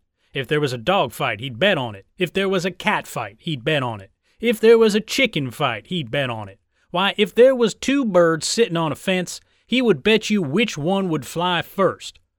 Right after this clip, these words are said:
Or if there was a camp meeting, he would be there reg'lar to bet on Parson Walker, which he judged to be the best exhorter about here. And he was, too, and a good man. If he even see a straddle bug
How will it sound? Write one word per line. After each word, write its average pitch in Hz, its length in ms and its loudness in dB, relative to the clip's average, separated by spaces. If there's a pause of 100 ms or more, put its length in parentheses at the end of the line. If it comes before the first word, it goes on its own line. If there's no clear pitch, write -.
(220)
Or 175 280 0
if 180 180 -2
there 175 140 0
was 165 140 0
a 127 60 -8
camp 214 420 -4
meeting, 135 360 -4 (260)
he 240 140 0
would 220 200 0
be 190 200 -4
there 160 280 0
reg'lar 139 480 -2 (240)
to 143 80 -6
bet 185 260 -2
on 196 160 -4
Parson 185 520 -4
Walker, 151 480 -2 (280)
which 175 180 0
he 202 100 -2
judged 170 320 0
to 165 60 -8
be 160 120 -6
the 143 80 -6
best 175 340 -2
exhorter 139 520 0
about 151 360 -2
here. 113 260 -10 (380)
And 196 160 2
he 233 80 2
was, 208 320 2
too, 139 280 -2
and 127 160 -8
a 156 80 -6
good 190 240 -4
man. 131 380 -8 (720)
If 247 220 -8
he 226 80 0
even 196 420 -2
see 196 320 -4
a 139 60 -2
straddle 208 560 -2
bug 120 340 -8